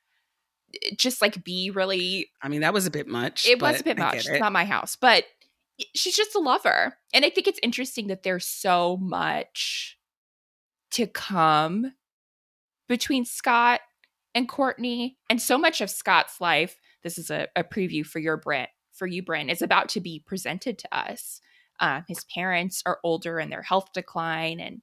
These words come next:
Speaker 1: some substance abuse issues. Like, there are a lot of things that will happen to the two of them as a couple and individually that we see.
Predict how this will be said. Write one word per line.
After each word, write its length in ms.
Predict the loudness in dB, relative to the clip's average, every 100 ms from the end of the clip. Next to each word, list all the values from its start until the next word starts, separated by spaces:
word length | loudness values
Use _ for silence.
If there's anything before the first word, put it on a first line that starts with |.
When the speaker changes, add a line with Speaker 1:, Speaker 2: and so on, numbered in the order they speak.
| _ _
Speaker 1:
some 160 | -14 -12
substance 460 | 2 2 2 -6 -6
abuse 380 | -6 -8 -4
issues. 580 | -4 -2 -4 -4 -4 -6
Like, 160 | -10 -12 _ _
there 120 | 4 6
are 40 |
a 40 |
lot 280 | 6 6 6
of 100 | 4
things 240 | 0 -2 0
that 100 | -4
will 100 | -2
happen 420 | 0 0 -2 -4
to 100 | -6
the 80 | -6
two 200 | -2 -2
of 80 | -2
them 140 | -4 -4
as 140 | -6
a 40 |
couple 360 | 0 2 4 4
and 100 | 2
individually 840 | 0 -2 -2 -2 -2 -4 -6 -8 -12 _ _ _ _ _ _ _
that 100 | 4
we 100 | 4
see. 440 | -2 -2 -2 -4